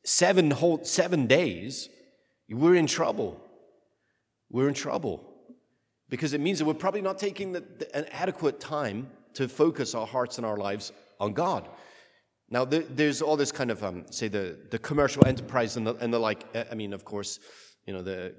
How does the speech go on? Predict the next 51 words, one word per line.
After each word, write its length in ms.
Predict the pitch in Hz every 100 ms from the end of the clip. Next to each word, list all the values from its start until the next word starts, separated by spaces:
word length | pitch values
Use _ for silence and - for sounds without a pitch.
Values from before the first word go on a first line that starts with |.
| 120
the 100 | 131
global 360 | 127 135 123 117
economy 380 | - 131 120
and 100 | 113
the 40 | 120
rest, 220 | 113 -
it, 100 | 139
it 140 | 147 147
won't 200 | 147 143
wait. 260 | 139 110
It 60 | 113
won't 180 | 117 123
wait 180 | 120 120
for 160 | 117
anybody, 540 | 113 117 98 87 85 82
right? 200 | 113 113
And 80 |
if, 240 | 110 - -
and 80 | 110
if 140 | 107
we 140 | 120
only 180 | 131 135
take 340 | - 113 - - - -
six 320 | - 139 -
out 120 | 107 104
of 80 |
seven 320 | - 117 104 101
days, 320 | 113 104 101
we're 80 | 107
only 120 | 101
gonna 160 | 101
get 220 | 95 92 -
six 300 | - 110 107
out 140 | 101
of 80 | 95
seven 340 | - 95 92
of 240 | 90 87 -
whatever 400 | 104 113 117 104
it 60 | 101
is 180 | 101 95
we're, 180 | 101 95
we're 180 | 101 98
<laughs> 160 | 131
going 220 | 131 127
for, 360 | 107 - 95 85
right? 220 | 117 120
So 140 | - 110 - - - - 135
th-, 160 | 165 131
this 240 | 165 175
is, 280 | 147 87 - - - 110
the, 180 | 151